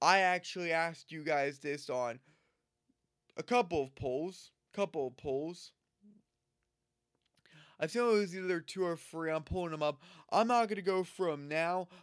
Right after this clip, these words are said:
I figured we can talk about Ja Morant's apology statement. We could talk about Ja Morant's suspension,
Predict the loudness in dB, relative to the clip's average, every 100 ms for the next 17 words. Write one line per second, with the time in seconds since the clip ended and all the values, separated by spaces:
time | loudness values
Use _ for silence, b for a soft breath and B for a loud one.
0 | B 4 4 2 -4 -4 -4 -4 -4 -6
1 | -10 -8 -8 -14 -12 -8 -6 -6 -8 -12
2 | B B -4 4 4 4 0 2 2 2
3 | -2 -4 -6 -14 -2 2 2 0 -6 -14
4 | -8 -6 -4 -4 -6 -8 -14 B -6 -6
5 | -4 -2 -2 0 -2 0 -2 -2 -4 -8
6 | -10 -14 -10 -6 -6 -8 -8 -6 -6